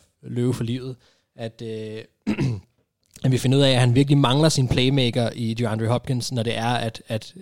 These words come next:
han virkelig løber for livet. Øh, at forsvaret ikke kan få det til at hænge sammen, deres pass rush er for langsomt, øh,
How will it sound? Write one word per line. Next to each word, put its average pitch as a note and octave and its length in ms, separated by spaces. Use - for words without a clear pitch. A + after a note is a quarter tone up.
han A2+ 240
virkelig A#2 240
løber A#2 220
for A#2+ 100
livet. A#2 300
Øh, A2 60
at A#2+ 100
forsvaret C#3 440
ikke C3 120
kan C#3+ 100
få B2+ 100
det A#2 100
til C#3+ 80
at - 20
hænge B2 140
sammen, C3+ 300
deres A#2+ 120
pass C3 300
rush B2 180
er A2 40
for A#2+ 100
langsomt, A#2+ 600
øh, A2 340